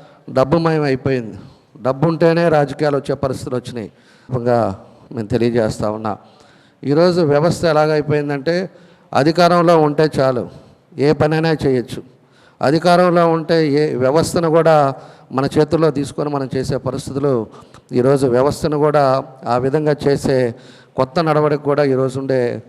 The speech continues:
రాజకీయాల్లో కూడా మనం కూడా చూస్తున్నామని చెప్పి మీకు ఈ సందర్భంగా తెలియజేస్తా ఉన్నా. కాబట్టి మనం తప్పు చేసామా లేదా అనేది కాదు, ఎవరి మీద మనం కక్ష పెట్టాలో, ఎవరిని ఈరోజు మనం అధికారంలో ఉన్నాం, ఎవరైతే మనల్ని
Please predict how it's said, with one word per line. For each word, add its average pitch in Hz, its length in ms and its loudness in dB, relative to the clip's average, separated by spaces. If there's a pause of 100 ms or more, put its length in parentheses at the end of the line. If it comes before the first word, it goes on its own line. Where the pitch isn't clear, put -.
(120)
రాజకీయాల్లో 131 580 0
కూడా 131 160 0
మనం 127 240 -6
కూడా 127 160 -2 (100)
చూస్తున్నామని 123 500 -2
చెప్పి 113 400 -2 (480)
మీకు 120 180 -4
ఈ 120 60 0
సందర్భంగా 127 480 0
తెలియజేస్తా 113 640 -2
ఉన్నా. 107 280 -6 (680)
కాబట్టి 165 380 2
మనం 147 640 0
తప్పు 151 240 2 (120)
చేసామా 156 460 2
లేదా 143 320 2
అనేది 135 240 -2
కాదు, 117 220 0 (640)
ఎవరి 151 280 4
మీద 160 260 2
మనం 160 260 2
కక్ష 143 280 0
పెట్టాలో, 147 640 2 (440)
ఎవరిని 156 400 2
ఈరోజు 156 260 4
మనం 151 220 0
అధికారంలో 143 560 -2
ఉన్నాం, 151 300 -6 (520)
ఎవరైతే 165 520 0
మనల్ని 147 580 -4